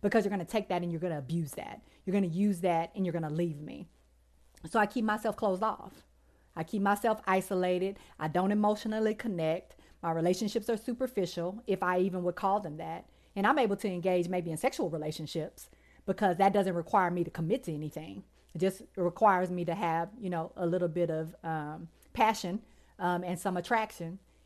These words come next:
and, and some horniness, frankly. But I, I'm not invested in this relationship. And so I may have multiple kids and not had a actual relationship in decades. Um,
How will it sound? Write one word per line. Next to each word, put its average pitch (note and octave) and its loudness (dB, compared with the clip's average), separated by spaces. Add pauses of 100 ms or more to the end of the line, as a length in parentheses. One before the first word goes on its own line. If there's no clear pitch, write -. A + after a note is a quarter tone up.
(120)
and, F#3 0
and F#3 -4
some F3 -4
horniness, F3+ 0
frankly. - -6 (440)
But F#3 2
I, G3+ 6
I'm G3 4
not F#3+ 4
invested F3 0 (280)
in G3 2
this F3 0
relationship. E3 -4 (160)
And F3 -6
so F#3+ 0
I F#3 2
may A#3 0
have F3+ 2
multiple G3 -2
kids G#3 0
and D#3+ -4
not G3+ 0
had F#3+ 4 (400)
a F3+ 2 (200)
actual G#3 0
relationship E3+ 0 (880)
in F#3+ 2
decades. F#3 -2 (720)
Um, E3+ 0